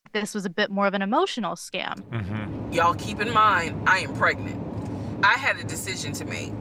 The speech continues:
Speaker 3: As ugly as this decision was, you're about to have a baby with this man. He's paying all the household bills. Let him get out of the lie.
Speaker 2: You're both podcasters. You know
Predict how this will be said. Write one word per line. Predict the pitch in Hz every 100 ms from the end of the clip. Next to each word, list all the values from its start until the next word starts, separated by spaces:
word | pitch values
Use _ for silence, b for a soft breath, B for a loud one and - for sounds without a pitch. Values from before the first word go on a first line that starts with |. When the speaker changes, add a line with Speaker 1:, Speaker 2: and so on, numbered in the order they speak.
| - - - -
Speaker 3:
As | 180 170 -
ugly | 190 214 247 247 -
as | 202 208
this | 196 -
decision | - - 208 202 196 -
was, | 151 76 - - - - - - - - - - - -
you're | -
about | - 165
to | -
have | 156 147
a | 147
baby | 156 - -
with | 208 214
this | 214 233
man. | 226 233 240 - - - - - - -
He's | 320 302
paying | - 233 202
all | - 170
the | 160
household | 156 127 - 143 143
bills. | 185 233 247 285 - - - - - - - - - - - -
Let | 175 190 214
him | 226
get | 196 175
out | 170
of | 170
the | 165
lie. | 139 - 104 - - -
Speaker 2:
You're | - 135 165
both | 139 131
podcasters. | - 113 110 110 107 139 123
You | 143
know | 143 147 151